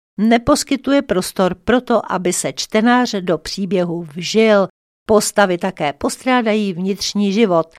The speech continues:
Text působí jako slibná demoverze něčeho, co by ještě mohlo být rozpracováno.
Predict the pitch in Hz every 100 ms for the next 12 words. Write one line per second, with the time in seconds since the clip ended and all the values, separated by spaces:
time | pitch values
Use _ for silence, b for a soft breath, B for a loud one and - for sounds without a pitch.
0 | _ _ _ 277 285 - - 214 220 220
1 | 202 202 180 180 151 - 208 185 175 165
2 | 170 - 190 208 240 262 240 277 233 196
3 | - 214 247 254 - 226 170 170 - 190
4 | 180 190 190 196 240 220 175 - 190 -
5 | 190 185 175 175 170